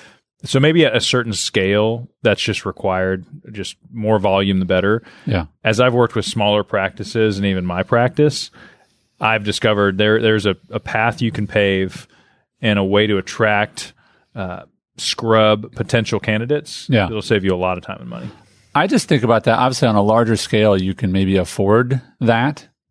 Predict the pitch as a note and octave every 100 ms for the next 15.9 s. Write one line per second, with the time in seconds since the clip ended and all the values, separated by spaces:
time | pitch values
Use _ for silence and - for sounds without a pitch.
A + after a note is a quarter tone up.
0 | _ _ G2 F2+ G#2 _ _ - C3 G#2
1 | A2 A2 G2+ G2+ - G2+ G#2+ B2+ B2+ C3+
2 | - B2+ C#3 - A2+ - G2 - - -
3 | G#2+ F2+ - F#2+ A2 G#2+ - F#2+ F#2 G2
4 | - G2 - G2+ F#2 F#2 F#2 F#2 - G#2+
5 | F2+ G2 F#2 F2 D#2+ C3+ - F#2+ F#2+ -
6 | F#2+ F2+ _ _ - - - A2+ G2+ -
7 | _ _ _ _ _ _ _ _ _ A#2
8 | G2 - - _ - A2+ A2 F3 - C3+
9 | C#3 A#2+ A2+ A2 A2 G2+ - B2 B2 D3
10 | A2 - - - _ _ _ - - -
11 | - - _ - G#2+ F3 F3 C3+ C#3 C3
12 | G2+ G2+ G2 G#2+ G#2+ - G#2 F#2 A#2+ A#2+
13 | - G#2 G#2 - - G2+ C3+ - - A2
14 | G#2 - G2 F#2+ F#2 G2+ F#2 F#2 F#2 -
15 | F2+ F#2+ D#3 A2+ F#2 E2+ - - -